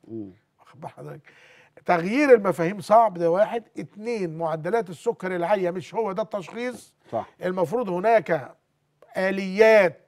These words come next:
Speaker 2: وأدوات ممكن من خلالها إن إحنا نحمي نفسنا قبل ما السكر يرتفع. هذه ملهاش علاقة بقياس سكر صايم وبعد الأكل بساعتين.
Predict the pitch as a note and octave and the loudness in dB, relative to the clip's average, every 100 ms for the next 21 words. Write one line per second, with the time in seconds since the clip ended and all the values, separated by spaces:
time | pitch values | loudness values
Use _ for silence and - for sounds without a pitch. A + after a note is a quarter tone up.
0 | _ _ _ _ _ D3+ D#3+ F3 E3 F3+ | _ _ _ _ _ -6 -2 0 0 2
1 | G#3+ F#3+ D3+ - G3+ G3 F3 E3 E3+ - | 2 2 -2 -6 -8 -6 -10 -10 -10 -6
2 | E3+ G#3 F#3+ B2+ A#2 _ _ - D#3+ E3 | 6 6 6 2 -12 _ _ -16 -14 -6
3 | A#3 - F3 E3+ G3+ A#3+ E3+ F3 E3+ - | -6 -6 -6 -4 -2 -2 -4 -8 -8 -8
4 | - A3 B3 C4+ _ _ _ _ _ - | -2 2 2 2 _ _ _ _ _ 2
5 | C4+ C#4 A3 F#3 - A#3 F#3 E3+ D#3 E3 | 4 4 0 0 -2 -2 0 -2 -2 -4
6 | C#3+ - - _ _ _ _ _ _ D3 | -6 -10 -20 _ _ _ _ _ _ 0
7 | D#3+ E3 D4 C4+ B3 F#3+ B3 - F3+ B3 | 2 2 0 0 0 2 2 0 -2 -2
8 | G#3 E3+ F3+ A3 - B3 - F#3+ - A#3+ | -2 -8 -8 -8 -6 -8 -6 -10 -4 -4
9 | G#3+ G3+ G3 G#3 F3 C#3+ C#3+ D3+ F3 | 0 0 0 -4 -12 -12 -12 -8 -8